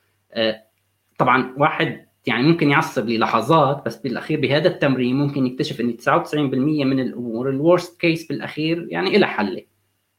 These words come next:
أوكي، يعني بدها تساوي له، خلينا نقول، قلق، بس القلق ما راح يحل شيء. الحل هو بمحل تاني. القلق والفير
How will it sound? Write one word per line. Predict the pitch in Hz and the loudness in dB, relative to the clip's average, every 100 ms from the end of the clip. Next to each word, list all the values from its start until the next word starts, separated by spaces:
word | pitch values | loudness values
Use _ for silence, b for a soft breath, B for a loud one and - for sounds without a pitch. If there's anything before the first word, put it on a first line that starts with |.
| - | -10
أوكي، | - - 98 | -6 -2 -2
يعني | 90 90 95 104 107 _ _ _ _ _ _ _ _ _ _ - | -2 -6 -6 -6 -8 _ _ _ _ _ _ _ _ _ _ -2
بدها | 127 - | 0 2
تساوي | 135 - 143 165 | 2 4 4 6
له، | 156 135 113 110 104 | 6 6 4 2 0
خلينا | 104 117 113 | -2 -4 -4
نقول، | 107 117 107 | -4 -6 -2
قلق، | 123 131 127 - - | 0 2 2 0 -6
بس | 120 - | -6 -4
القلق | - 180 151 | 0 2 4
ما | 151 | 4
راح | 135 | 2
يحل | 110 - 104 | -2 -4 -4
شيء. | - 90 - | -6 -12 -10
الحل | 107 - 147 | -6 -2 0
هو | 143 139 | 0 0
بمحل | 113 113 123 120 | 0 -2 -2 -4
تاني. | 101 92 98 | -6 -10 -10
القلق | - 147 135 - _ | -4 0 0 -2 _
والفير | 95 101 - 135 135 139 | -18 -16 -8 -4 -4 -8